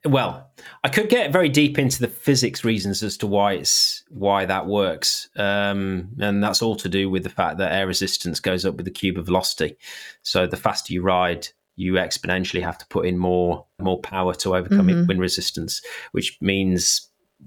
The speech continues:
Speaker 1: exponentially more fatigue and exponentially more calories <laughs> required. But also look at, look at the results. So the previous transcontinental won by Fiona Kolbinger, and there have been other big, big races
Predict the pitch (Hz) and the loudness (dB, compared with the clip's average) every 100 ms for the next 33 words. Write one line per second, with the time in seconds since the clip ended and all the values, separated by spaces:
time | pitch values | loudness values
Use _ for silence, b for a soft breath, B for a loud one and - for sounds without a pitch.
0 | - 71 90 101 - 90 90 92 95 95 | -8 -6 -4 -6 -2 -2 -2 -2 -2 -4
1 | 95 104 101 92 87 - 92 92 107 98 | -2 0 0 0 -4 -4 -2 -2 -2 -4
2 | 95 107 110 95 - - - - - 104 | -2 -2 -2 -2 -4 -6 -14 -10 -2 2
3 | 117 104 - B B B B - 165 190 | 2 2 0 B B B B 2 4 4
4 | 208 147 135 156 - - 151 - - _ | 4 4 4 2 2 2 2 2 -8 _
5 | 131 135 143 139 120 120 135 - 120 110 | 0 0 0 0 2 2 2 0 0 0
6 | 98 104 - 135 143 131 104 101 110 101 | -2 -4 0 2 2 0 -4 -4 -4 -4
7 | 104 101 98 101 - B B B B _ | -2 -4 -2 -4 -4 B B B B _
8 | _ 120 117 107 113 107 123 107 - 123 | _ 2 2 4 2 2 0 2 2 2
9 | 110 85 - _ - 143 123 127 131 135 | 0 -2 -6 _ -6 -2 0 0 2 2
10 | 127 131 120 101 - 127 127 127 113 113 | 4 4 2 0 -2 0 0 0 -2 0
11 | 113 - 101 | 0 -2 -4